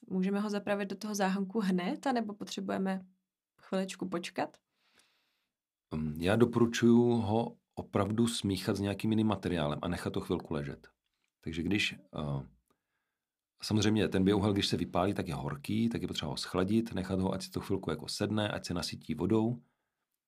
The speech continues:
Speaker 2: a potom je dobré ho smíchat s nějakým jako živným roztokem. Takže já jsem třeba před pár dny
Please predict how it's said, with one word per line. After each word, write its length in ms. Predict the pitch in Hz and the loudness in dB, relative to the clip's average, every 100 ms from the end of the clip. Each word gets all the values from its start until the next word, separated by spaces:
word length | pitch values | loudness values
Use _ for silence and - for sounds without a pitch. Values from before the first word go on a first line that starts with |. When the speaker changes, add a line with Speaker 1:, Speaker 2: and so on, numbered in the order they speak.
| _ - | _ -10
Speaker 2:
a 60 | - | -6
potom 400 | 90 87 107 98 | -6 -2 0 2
je 60 | |
dobré 280 | 92 85 90 | 0 0 -2
ho 120 | 85 87 | -2 -6
smíchat 480 | - 87 - 85 | -6 -6 -4 -6
s 60 | 82 | -4
nějakým 640 | 85 80 - 82 82 80 78 - - | -4 -4 -4 -2 -2 -4 -6 -14 -12
jako 240 | - 82 | -8 -4
živným 420 | 78 92 87 90 85 | 0 2 2 2 0
roztokem. 560 | 80 - - - 71 - | -4 -6 -10 -10 -10 -8
Takže 340 | 71 76 82 78 _ _ _ _ - | -8 -6 -6 -8 _ _ _ _ -8
já 100 | 80 | -4
jsem 120 | 87 | -2
třeba 180 | 98 92 | 0 0
před 180 | - - | 0 0
pár 200 | 73 73 | 0 2
dny 340 | 98 113 113 | 0 0 -4